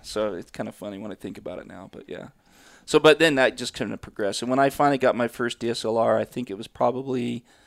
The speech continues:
it was probably about two thousand and four, two thousand, or no, I'm sorry, tw-, twenty fourteen, you know, in that time frame.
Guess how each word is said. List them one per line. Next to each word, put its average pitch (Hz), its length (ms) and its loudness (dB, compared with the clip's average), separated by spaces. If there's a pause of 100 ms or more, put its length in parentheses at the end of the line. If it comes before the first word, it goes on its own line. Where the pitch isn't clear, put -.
(680)
it 110 60 -10
was - 120 -8
probably 127 260 4
about 113 260 2
two 123 160 -6
thousand 117 540 0
and 104 840 -6
four, 127 460 -6
two - 160 -16
thousand, 104 200 -2
or 139 80 4
no, 123 120 4
I'm 107 100 -4
sorry, 92 240 -2
tw-, - 340 -4
twenty 131 260 -2
fourteen, 120 640 -8 (720)
you - 80 -10
know, 110 300 -4
in 110 120 -4
that 120 220 0
time 131 220 0
frame. 156 320 -8